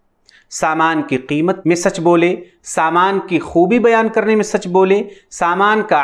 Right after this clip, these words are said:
ऐब बयान करने में सच बोले और कोई चीज़ छुपाए नहीं, सच बोले और मामले को बिल्कुल वाज़ेह रखे, धोखे का मामला न करे।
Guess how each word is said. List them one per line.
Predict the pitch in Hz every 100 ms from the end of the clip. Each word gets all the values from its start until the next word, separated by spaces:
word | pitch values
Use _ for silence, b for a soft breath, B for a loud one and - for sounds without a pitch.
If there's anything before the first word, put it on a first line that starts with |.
| 156
ऐब | 214 185
बयान | 190 185 175
करने | 175 170
में | 160
सच | 156 165 135
बोले | 139 135 185 B B -
और | 175 220 220
कोई | 190 185 214 208
चीज़ | - 180 190
छुपाए | - 160 151 143 143
नहीं, | 123 110 110 - - - - - -
सच | - 220 208
बोले | 233 240 262 339 B B _ 175
और | 220 262 190 - 151
मामले | 147 160 165 202 226
को | -
बिल्कुल | 147 165 170 202 170
वाज़ेह | 135 147 143 196 220
रखे, | 196 - 214 226
धोखे | - - 196 214 - 294
का | 262
मामला | 196 147 139 120
न | 117
करे। | - 117